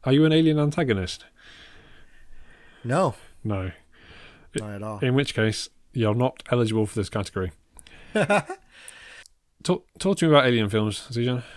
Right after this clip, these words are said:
Speaker 2: Oh, so the, the funny thing is, when we, um, when Colin and I were discussing about what to do this, this time around, we're talking about aliens. Um, I listed the amount of aliens films I have, and I had, I've seen at least twenty-seven.
Speaker 1: Wow.
Speaker 2: Because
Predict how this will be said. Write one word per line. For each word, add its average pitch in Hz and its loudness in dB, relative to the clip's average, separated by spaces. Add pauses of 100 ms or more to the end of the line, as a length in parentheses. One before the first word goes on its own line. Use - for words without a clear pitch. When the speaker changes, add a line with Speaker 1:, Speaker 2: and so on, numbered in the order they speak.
(640)
Speaker 2:
Oh, 139 -6
so 208 -2
the, 151 -2
the 151 -8
funny 196 -2
thing 185 -4
is, 151 -4
when 135 -4
we, 170 -2 (160)
um, 120 -10
when 123 -12
Colin 170 -2
and 143 -2
I - -2
were 123 -2
discussing 113 -8
about 104 -6
what 113 -8
to 107 -18
do 107 -8
this, 104 -14
this 113 -10
time 104 -12
around, 101 -14
we're 95 -16
talking 101 -14
about 104 -10
aliens. 98 -16 (440)
Um, 123 -8
I 139 -6
listed 151 -4
the 127 -2
amount 123 -2
of 107 -10
aliens 113 -8
films 117 -8
I 95 -12
have, 98 -18 (720)
and 117 -10
I 117 -12
had, 113 -8 (240)
I've 117 -14
seen 143 -8
at 110 -10
least 113 -12
twenty-seven. 101 -12 (420)
Speaker 1:
Wow. 98 -6
Speaker 2:
Because 147 -8